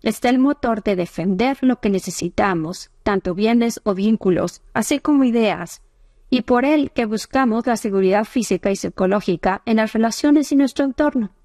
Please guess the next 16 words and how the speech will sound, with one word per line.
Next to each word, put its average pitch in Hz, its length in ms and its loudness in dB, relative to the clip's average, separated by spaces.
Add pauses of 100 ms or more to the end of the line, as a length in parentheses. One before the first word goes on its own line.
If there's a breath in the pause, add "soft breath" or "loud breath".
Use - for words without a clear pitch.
(720)
Los 294 160 0
cuatro 381 340 -2
motores, 185 540 0
adquirir, 180 540 -2
vincularnos, 180 600 0
comprender 180 500 0
y 170 60 -4
defender, 214 500 0 (420)
han 269 160 2
de 294 100 0
estar 220 460 -2
en 208 140 2
equilibrio 190 540 0
en 220 60 2
nuestras 170 360 -4
vidas. - 400 -6